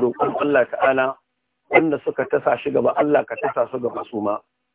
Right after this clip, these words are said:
Allah ka shagaltar da su da wasu abubuwa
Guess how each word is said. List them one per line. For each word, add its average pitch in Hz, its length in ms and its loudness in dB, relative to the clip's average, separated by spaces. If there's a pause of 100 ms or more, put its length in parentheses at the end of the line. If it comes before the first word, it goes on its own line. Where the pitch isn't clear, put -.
(200)
Allah 151 260 2
ka 123 100 -4
shagaltar 143 560 -2
da 120 200 -8
su 147 140 -2
da 120 80 2
wasu 131 320 0
abubuwa 143 640 2